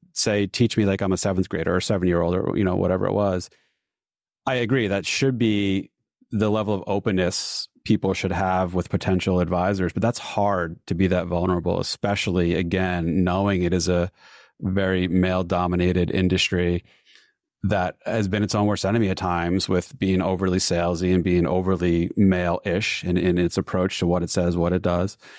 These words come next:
So I sort of can't blame people if, if they're reluctant to approach advisors or they got burned, 'cause there are a lot of snakes out there, unfortunately, still. But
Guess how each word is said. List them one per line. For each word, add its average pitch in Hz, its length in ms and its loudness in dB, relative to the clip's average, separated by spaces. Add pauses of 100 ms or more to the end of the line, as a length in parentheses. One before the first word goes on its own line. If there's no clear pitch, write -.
(420)
So 95 400 0 (180)
I 101 120 -2
sort 113 200 0
of 107 80 -4
can't 95 240 -2
blame 104 260 2
people 92 440 0
if, - 220 -4
if - 180 -6
they're 92 260 2
reluctant 90 600 0 (240)
to 95 160 2
approach 90 360 0
advisors 85 540 0
or 92 220 2
they 90 160 2
got 92 240 -2
burned, 90 420 2
'cause 95 160 0
there 92 80 2
are 104 120 2
a 107 40 2
lot 101 160 2
of 92 140 0
snakes - 420 0
out 71 160 -6
there, 87 140 -2
unfortunately, 87 580 -2
still. 92 480 0 (1120)
But 113 300 0